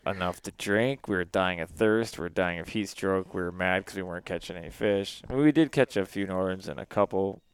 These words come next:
um, smallmouth, but it was not great by any stretch of the imagination. Oh, Justin's gotta get up. Burp, burp. He's just, like, slaying the gills over here.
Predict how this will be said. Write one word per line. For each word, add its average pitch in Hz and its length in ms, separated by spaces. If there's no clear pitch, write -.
um, 101 220
smallmouth, 101 540
but 107 120
it 101 80
was 92 240
not 90 460
great 90 340
by 85 320
any 120 560
stretch - 400
of 87 80
the 65 60
imagination. - 1040
Oh, 101 220
Justin's - 340
gotta 67 160
get - 140
up. - 100
Burp, 104 200
burp. 107 280
He's 107 220
just, 107 240
like, 101 180
slaying 101 460
the 101 80
gills 101 380
over 101 180
here. 101 280